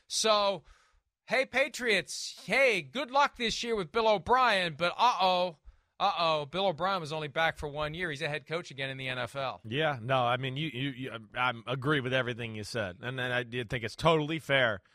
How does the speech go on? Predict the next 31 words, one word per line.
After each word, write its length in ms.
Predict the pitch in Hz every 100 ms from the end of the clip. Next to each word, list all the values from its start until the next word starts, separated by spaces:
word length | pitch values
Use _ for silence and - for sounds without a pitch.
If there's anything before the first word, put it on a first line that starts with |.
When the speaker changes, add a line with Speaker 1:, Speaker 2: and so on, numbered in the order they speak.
| _
Speaker 2:
Yeah, 280 | 127 135 107
if 80 | -
things, 440 | 143 165 147 123
if 340 | 135 147 135 120
things 280 | 156 180 156
fall 340 | 175 170 160
apart 360 | 151 175 165 139
in 140 | 139
Cleveland, 500 | - 175 139 120 110 - _ _ _ -
wh-, 160 | 143 147
why 320 | 135 143 165
would 160 | 156
you 80 | 131
not 240 | 147 160 143
be 80 |
looking 280 | 127 123 117
at 100 | 113
Billy 280 | 117 110 107
O'Brien? 460 | 107 110 101 90 82 _ _ _ _ 107
You 60 |
know, 240 | 107 104 113
it, 140 | 147 156
it, 200 | 170 160
it's 200 | 190 190
interesting 460 | 196 202 185 196
altogether, 560 | 190 190 190 202 156 131
the 80 | 135
New 220 | 143 151
England 640 | 156 156 156 147 135 120 -
coaching 520 | 170 165 170 165 143
situation. 800 | 180 151 175 170 160 - 117